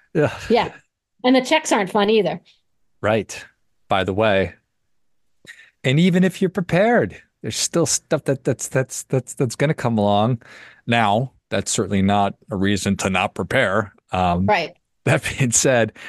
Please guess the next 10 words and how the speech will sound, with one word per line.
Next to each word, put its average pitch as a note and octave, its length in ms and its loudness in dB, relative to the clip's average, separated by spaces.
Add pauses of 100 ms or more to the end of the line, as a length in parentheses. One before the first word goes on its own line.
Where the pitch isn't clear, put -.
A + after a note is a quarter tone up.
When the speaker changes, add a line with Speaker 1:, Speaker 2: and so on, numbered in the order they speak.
(360)
Speaker 1:
I, C#3 180 2 (140)
I, C3+ 160 2
I C3+ 220 2
wrote F#3 300 2
down F3 200 2
a C3+ 60 0
track C#3+ 340 -2
to C3+ 140 -2
run A#2+ 260 2
on, C3+ 460 2